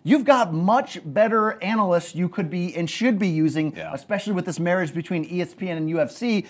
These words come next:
Speaker 1: He brought up Daniel Cormier. Why is Daniel Cormier not in that spot? That could have better explained to the general public what really happened and not just come out and crap on a veteran
Speaker 2: Right.
Speaker 1: like Cowboy.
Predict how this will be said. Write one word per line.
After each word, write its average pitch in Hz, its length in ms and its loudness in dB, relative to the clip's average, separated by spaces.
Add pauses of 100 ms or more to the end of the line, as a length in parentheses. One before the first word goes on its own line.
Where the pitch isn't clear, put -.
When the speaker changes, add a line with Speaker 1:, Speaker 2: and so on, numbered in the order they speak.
(160)
Speaker 1:
He - 80 0
brought 143 200 8
up 127 100 0
Daniel 156 240 -4
Cormier. 175 360 0
Why 160 220 0
is 165 140 -8
Daniel 170 260 -2
Cormier 226 480 0
not 160 180 4
in 151 60 -2
that 151 160 -2
spot? 151 380 2 (320)
That 165 160 0
could 247 160 2
have 208 160 0
better 196 260 2
explained 196 480 -2
to 170 60 -6
the 143 100 -2
general 160 320 4
public 151 400 4
what 147 260 4
really 220 380 2
happened 170 460 4 (320)
and 165 160 -6
not 180 200 -2
just 202 200 -4
come 180 160 4
out 170 160 8
and - 120 -2
crap 160 240 4
on 147 120 4
a - 20 0
veteran 143 300 4
Speaker 2:
Right. 135 80 4
Speaker 1:
like 139 140 2
Cowboy. 147 520 4